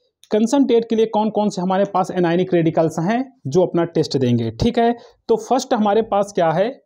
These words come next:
फर्स्ट हमारे पास, आ, सबसे पहले हम जो बात करेंगे, फर्स्ट हमारे पास क्या है? आ, सीएल माइनस,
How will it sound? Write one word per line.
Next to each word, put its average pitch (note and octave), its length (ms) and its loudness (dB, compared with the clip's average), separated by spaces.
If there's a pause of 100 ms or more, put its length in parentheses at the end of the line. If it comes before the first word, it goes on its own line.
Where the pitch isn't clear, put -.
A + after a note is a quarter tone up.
(1160)
फर्स्ट A3+ 240 -2
हमारे F#3+ 320 2
पास, F3+ 440 0 (640)
आ, C#3+ 280 2 (100)
सबसे G#3 320 0
पहले B3 180 2
हम A3+ 80 4
जो G#3 120 4
बात F#3 200 0
करेंगे, F#3 300 -2
फर्स्ट G#3 260 -6
हमारे F#3+ 240 0
पास E3 260 -2
क्या D3+ 160 0
है? F#3+ 140 0 (500)
आ, C3 180 2 (100)
सीएल B3+ 440 2
माइनस, B2 460 0